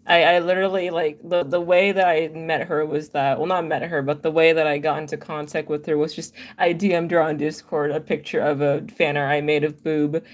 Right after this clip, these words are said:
and she responded to it, and I'm like, Ah! So <laughs> now, so now I sit back and I just, I ha-, I, I, I spend time with her, and I forget that she's the animator sometimes.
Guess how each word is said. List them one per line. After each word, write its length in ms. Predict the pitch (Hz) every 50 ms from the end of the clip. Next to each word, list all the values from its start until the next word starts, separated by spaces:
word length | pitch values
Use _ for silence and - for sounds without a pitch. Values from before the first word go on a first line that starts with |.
| - - -
and 160 | - 175 175
she 160 | 175 - 175
responded 560 | 180 175 175 - - 160 147 151 147 143 147 151
to 180 | - - 143
it, 60 | 143
and 80 | 135 139
I'm 160 | 147 151 151
like, 300 | 151 139 131 139 139 - - - - - - 392 415 - _
Ah! 500 | - 1077 1017 1017 988 988 960 906 415 - - _ _ _ _ _ _
So 240 | - - - 214 202
<laughs> 20 |
now, 120 | 220 262 - - - - - - - - - _ _ _ _ _ _ _ _ _ - - - - - - - 466 - - _
so 200 | - - 233 226
now 200 | 220 220 233 226
I 120 | 214 214
sit 340 | 226 226 - 247 220 - 208
back 320 | - 196 196 196 196 202
and 80 | 202 185
I 120 | 185 185 180
just, 400 | 175 185 180 - - - - - -
I 120 | 170 -
ha-, 80 | 208 196
I, 300 | 165 139 170 165 165 165 - -
I, 320 | 156 160 160 160 165 165 143 -
I 380 | - 156 156 156 160 156 151 156
spend 320 | - - - 190 190 190
time 280 | 190 - 175 165 170 175
with 140 | 170 175 175
her, 360 | - 175 165 165 170 175 208 - _ _ _ _ _
and 560 | - - 170 165 160 156 151 147 151 147 143 -
I 120 | - 156 160
forget 380 | 165 - 175 160 185 170 165 -
that 140 | 170 170 170
she's 220 | - - 170 170
the 200 | - 165 156 - -
animator 520 | - 165 165 165 175 170 170 156 160 165
sometimes. 920 | - - 165 165 165 - 196 165 156 151 151 156 156 165 185 190 208 -